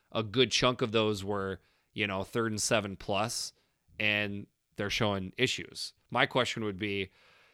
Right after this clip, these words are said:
is Maryland's defense porous enough? Will Penn State even be in that many third downs?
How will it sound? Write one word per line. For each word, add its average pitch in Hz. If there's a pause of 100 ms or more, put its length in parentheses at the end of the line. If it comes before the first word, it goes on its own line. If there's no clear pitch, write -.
(360)
is 123
Maryland's 151
defense 120 (200)
porous 139
enough? 98 (480)
Will 117
Penn 139
State 127
even 117
be 117
in 113
that 107
many 104
third 95 (120)
downs? 160